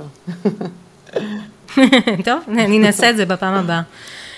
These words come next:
Speaker 2: טוב, אז, אה, לצורך הפודקאסט אנחנו בכל זאת נשאר עם איילת, רק בשביל שיהיה לנו פה, אה, סדר, למען הסדר הטוב. אמ, אז איילת, בואי נתחיל מהבסיס. אמרנו שאנחנו הולכות לדבר על, אה,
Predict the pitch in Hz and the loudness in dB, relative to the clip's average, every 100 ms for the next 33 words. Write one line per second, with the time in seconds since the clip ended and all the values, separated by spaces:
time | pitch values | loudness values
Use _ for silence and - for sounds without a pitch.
0 | - _ - - 208 170 165 180 202 202 | -20 _ -20 -2 0 0 -2 0 2 2
1 | 208 294 320 254 - 247 294 214 202 185 | 4 2 2 0 -2 -2 -2 -2 -4 -4
2 | 180 214 226 208 190 202 180 165 220 196 | -6 -4 -4 -4 -2 -2 -2 -4 -4 -4
3 | 208 190 190 190 185 175 - 175 180 185 | -4 -8 -8 -8 -8 -8 -6 -4 -4 -4
4 | 180 - 170 165 160 156 156 156 - 190 | -6 -6 -6 -6 -6 -6 -8 -8 -6 -4
5 | 185 175 175 180 180 185 180 156 165 170 | -4 -4 -4 -4 -4 -4 -6 -8 -8 -10
6 | 294 _ - - - - - 190 190 185 | -10 _ -20 -20 -20 -20 -4 0 2 2
7 | 185 185 - 196 285 359 - - _ - | 0 -2 -4 0 0 0 -4 -20 _ -14
8 | 185 214 269 269 262 - 240 247 247 196 | -6 -2 0 -2 -4 -4 -4 -2 -4 -4
9 | 180 175 220 214 180 196 208 185 170 175 | -4 -4 -6 -4 -6 -6 -6 -8 -8 -10
10 | 165 190 208 175 185 196 175 | -8 -8 -8 -6 -4 -4 -4